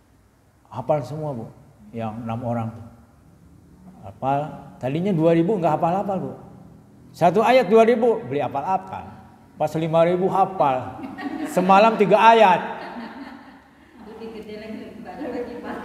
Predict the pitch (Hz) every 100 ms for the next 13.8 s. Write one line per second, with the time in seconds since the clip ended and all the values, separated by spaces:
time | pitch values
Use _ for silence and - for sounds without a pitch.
0 | - - 156 175 185 185 175 170 160 151
1 | 139 127 - - 170 202 233 254 269 254
2 | 240 - 254 262 220 190 196 196 202 233
3 | 208 185 180 175 175 170 180 185 165 143
4 | 156 151 151 139 123 120 107 - - -
5 | - - _ - _ 127 131 151 143 147
6 | 151 156 - 147 131 - 185 180 147 131
7 | 139 117 - 127 123 123 - 156 170 160
8 | 156 165 165 165 151 151 139 135 127 180
9 | - 151 156 139 139 131 120 123 123 120
10 | 113 127 139 143 139 131 - - 127 131
11 | 156 139 123 120 170 226 185 - 139 170
12 | 165 - - - 139 139 147 151 170 160
13 | 131 127 127 127 123 127 127